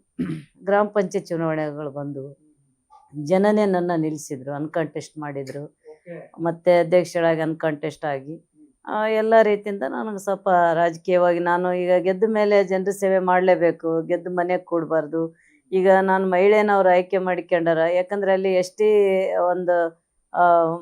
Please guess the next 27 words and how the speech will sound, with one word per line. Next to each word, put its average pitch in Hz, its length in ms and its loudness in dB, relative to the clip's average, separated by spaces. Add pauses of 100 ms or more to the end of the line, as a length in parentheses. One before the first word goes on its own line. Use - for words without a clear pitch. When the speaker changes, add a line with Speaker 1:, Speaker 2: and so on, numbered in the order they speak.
(220)
Speaker 1:
ಜನರಲ್ 214 460 4
ಇತ್ತು 160 240 -2
ಅಲ್ಲಿ, 135 180 -10
ಅದಕ್ಕೆ 196 1000 2
ಪುರುಷರು 196 420 -4
ಕೂಡ 196 220 -2 (280)
ಅಲ್ಲಿ, 185 540 -2 (220)
ಆ, 170 160 2
ಕಾಂಟೆಸ್ಟ್ 185 540 0
ಮಾಡ್ಬೋದಾಗಿತ್ತು. 175 800 4
ಅವರು 208 240 2
ನನಗೆ 214 360 2
ಬಿಟ್ಕೊಟ್ಟಿದ್ರು. 156 880 -6 (340)
ಬಿಟ್ಕೊಟ್ಟಾಗ 240 600 4 (120)
ಅವರು 226 360 6
ಅಷ್ಟು 220 380 0
ದೊಡ್ಡ 202 240 0
ತ್ಯಾಗ 196 300 2
ಮಾಡ್ಯಾರ 202 400 2
ಅಂದಾಗ 196 360 0
ನಾನು 202 360 0
ಅಧಿಕಾರ 208 500 0
ಮಾಡಿ 208 360 0
ಮನೆಗೆ 196 340 -2
ಕೂಡ್ಬಾರ್ದು, 175 720 0
ಮತ್ತೆ 208 380 -4
ಮುಂದುವರಿಬೇಕು, 185 920 0